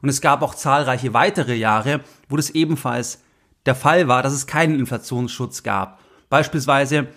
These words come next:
sind die Preise im Jahr zweitausendsechs sogar gesunken um minus null Komma zwei Prozent.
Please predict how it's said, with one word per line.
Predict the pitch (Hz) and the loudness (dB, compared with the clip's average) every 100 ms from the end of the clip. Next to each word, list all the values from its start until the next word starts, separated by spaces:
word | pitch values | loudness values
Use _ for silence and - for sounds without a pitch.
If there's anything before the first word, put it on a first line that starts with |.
| _ _ | _ _
sind | - 147 | -4 0
die | |
Preise | 139 113 139 135 | 2 2 2 0
im | 151 131 | 0 2
Jahr | 127 131 | 2 0
zweitausendsechs | 139 120 117 139 - | 0 0 0 -2 -2
sogar | 127 117 | -2 0
gesunken | 117 175 214 202 139 | 2 2 2 0 -2
um | 143 135 | 0 0
minus | 156 160 147 | 2 0 0
null | 143 | -2
Komma | 139 135 | -2 -2
zwei | - 160 | 0 0
Prozent. | 170 160 - 110 92 | 0 -6 -8 -8 -10